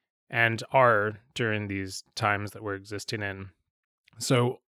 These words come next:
I came up with the idea of doing a compilation podcast where I would interview people and extract myself out of the final edit and just have it in the interviewee's voice.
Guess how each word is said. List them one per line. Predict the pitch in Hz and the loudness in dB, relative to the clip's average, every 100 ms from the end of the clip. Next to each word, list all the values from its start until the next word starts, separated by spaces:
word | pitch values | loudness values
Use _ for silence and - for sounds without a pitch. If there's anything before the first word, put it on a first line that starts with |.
| _ _ _ - | _ _ _ -6
I | |
came | 123 147 147 | 2 4 4
up | 135 | 4
with | 139 | 4
the | 123 | 6
idea | 110 107 101 | 4 2 0
of | 101 | -2
doing | 110 107 104 85 _ | -2 -2 -4 -10 _
a | 117 | -8
compilation | - 113 107 104 110 - 104 101 92 _ | -4 -2 -2 -2 0 0 -2 -6 -12 _
podcast | 104 101 - 101 101 104 - - _ _ _ - | -2 0 0 -2 -2 -4 -8 -10 _ _ _ 4
where | 139 135 | 8 10
I | 131 | 10
would | 127 131 123 - - | 10 6 4 0 -2
interview | - 139 143 131 | 2 4 4 4
people | 131 127 190 214 202 139 - | 4 6 6 6 0 -4 -8
and | 120 110 101 98 | -2 -2 -2 -4
extract | 107 - - 110 110 - - | -4 -4 -2 -2 -2 -4 -2
myself | 110 104 - 107 113 | 0 0 0 0 -2
out | - - | -10 -8
of | 117 | -6
the | 110 107 | -4 -6
final | 98 110 104 98 92 92 _ _ | -4 -6 -6 -6 -10 -12 _ _
edit | - 123 156 - - - _ _ _ _ | 2 4 4 2 -4 -8 _ _ _ _
and | 120 107 | -2 -2
just | 107 - | -2 -2
have | 107 104 | 0 0
it | 104 | -2
in | 117 104 | -6 -6
the | 107 110 | -8 -6
interviewee's | 113 120 107 107 101 104 | -4 -4 -4 -6 -6 -6
voice. | 107 120 196 - | -4 -4 -4 -8